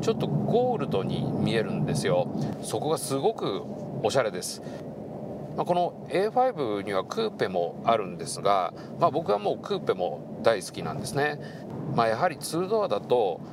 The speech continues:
なかなかこう制約もあって欲しいけど買えないという人もいると思うんですよ。エーファイブクーペの持っているすごくおしゃれなところ、スタイリッシュさをこのフォードアで実現しているというところが一番の特徴です。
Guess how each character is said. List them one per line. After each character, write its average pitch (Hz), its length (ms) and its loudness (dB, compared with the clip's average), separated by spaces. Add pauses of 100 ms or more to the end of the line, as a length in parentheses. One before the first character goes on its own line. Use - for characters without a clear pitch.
(100)
な 120 120 2
か 180 100 0
な 190 100 -2
か 170 120 -6
こ 165 180 2
う 147 40 0
制 170 140 0
約 160 260 2
も 156 260 0
あ 143 80 4
っ 151 40 0
て - 300 2
欲 117 240 2
し 190 140 -4
い 202 40 -4
け 185 120 2
ど 104 120 2
買 113 240 2
え 123 40 -2
な 123 140 2
い 95 100 -4 (380)
と 110 60 0
い 95 240 -2
う - 20 -4
人 - 180 -4
も 90 100 -4
い 131 100 -2
る 156 100 0
と - 80 0
思 151 180 0
う - 20 -2
ん 113 40 -4
で 92 60 -8
す 92 120 0
よ。 87 140 4 (600)
エ 123 240 2
ー - 20 -4
フ 165 80 -2
ァ 160 80 2
イ - 20 -4
ブ - 80 -10
ク - 260 -6
ー 170 40 -4
ペ 113 200 0
の 101 340 0
持 120 120 2
っ - 240 -10
て 95 100 -2
い 98 160 -2
る 101 320 0 (280)
す - 260 -8
ご 160 180 0
く - 100 -4
お 123 160 2
し 143 80 -2
ゃ 139 60 2
れ 113 100 0
な 90 100 -2
と 85 120 -4
こ 85 100 0
ろ、 87 140 0
ス - 80 -10
タ 139 180 2
イ 151 80 -2
リ 151 80 -4
ッ 147 40 -6
シ 139 120 -8
ュ - 20 -8
さ 110 220 2
を 123 260 2 (360)
こ 113 60 2
の 107 80 0
フ 151 200 2
ォ - 40 4
ー - 20 -2
ド 254 140 4
ア 196 60 2
で 92 160 -8
実 92 300 -6
現 92 180 -2
し - 60 -6
て 90 160 -2
い 90 40 -2
る 87 80 -4
と 87 220 4 (380)
い 110 280 4
う 131 40 -2
と 131 120 0
こ 165 100 4
ろ 185 80 4
が 107 320 4
一 - 180 -8
番 95 180 2
の 80 80 -6
特 82 220 -4
徴 95 180 0
で 95 120 0
す。 - 200 -8